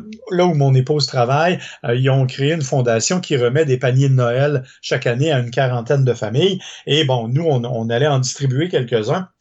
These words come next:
Et c'est la raison pour laquelle je m'étais organisé pour avoir un gros véhicule. Donc,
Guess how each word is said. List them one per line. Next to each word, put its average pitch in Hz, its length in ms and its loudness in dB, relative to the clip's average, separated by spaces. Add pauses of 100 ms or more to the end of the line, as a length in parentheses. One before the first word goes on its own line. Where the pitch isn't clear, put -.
Et 165 60 -8
c'est 165 140 -2
la 185 100 2
raison 175 260 0
pour 220 80 -4
laquelle 175 380 2 (220)
je 135 120 -4
m'étais 135 140 2
organisé 135 400 2
pour 180 100 -4
avoir 131 200 2
un 123 80 0
gros 143 180 0
véhicule. 139 420 0
Donc, 131 220 0